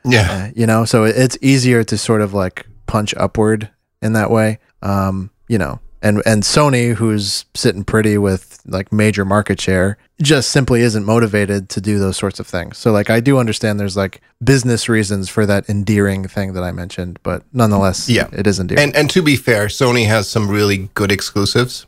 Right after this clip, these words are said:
Speaker 1: Like, I can see why Sony might say, "We're gonna put out Last of Us two, and it's gonna remain a P S four exclusive because it sells hardware."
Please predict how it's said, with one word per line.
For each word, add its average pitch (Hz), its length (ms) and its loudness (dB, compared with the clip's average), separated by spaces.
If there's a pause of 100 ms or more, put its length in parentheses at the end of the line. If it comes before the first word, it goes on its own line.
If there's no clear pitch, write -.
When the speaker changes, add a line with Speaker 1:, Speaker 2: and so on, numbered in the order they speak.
(120)
Speaker 1:
Like, 117 180 2
I 110 100 4
can 110 180 -2
see 120 240 0
why 104 180 2
Sony 107 320 0
might 104 180 2
say, 104 200 0
"We're 107 160 0
gonna 107 160 0
put 110 180 -2
out 110 300 0 (240)
Last 131 240 0
of 127 80 -6
Us 123 100 -4
two, 175 300 2
and 120 80 2
it's 117 100 -2
gonna 120 240 0
remain 120 320 0
a 104 60 -2
P - 160 -2
S 98 100 -2
four 104 160 -2
exclusive 98 640 -2
because - 540 -2 (200)
it 110 160 2
sells 98 380 -2
hardware." 85 480 -2